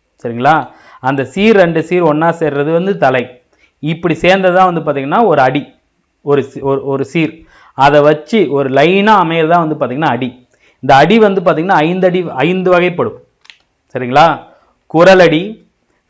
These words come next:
சிந்தடி, அளவடி, நெடிலடி, களிநெடிலடி. ரெண்டு சீர் மட்டும் வந்துச்சுன்னா குறளடி. இப்ப ர-,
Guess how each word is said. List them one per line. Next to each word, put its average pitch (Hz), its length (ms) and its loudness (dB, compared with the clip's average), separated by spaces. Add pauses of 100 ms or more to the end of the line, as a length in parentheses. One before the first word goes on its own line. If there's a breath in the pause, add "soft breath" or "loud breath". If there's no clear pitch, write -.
(160)
சிந்தடி, 175 500 2 (560)
அளவடி, 165 800 0 (300)
நெடிலடி, 165 920 0
களிநெடிலடி. 143 680 0 (420)
ரெண்டு 170 320 0
சீர் 202 240 0
மட்டும் 185 280 0
வந்துச்சுன்னா 170 460 -2
குறளடி. 165 360 -2
இப்ப 127 180 -6
ர-, 135 140 -2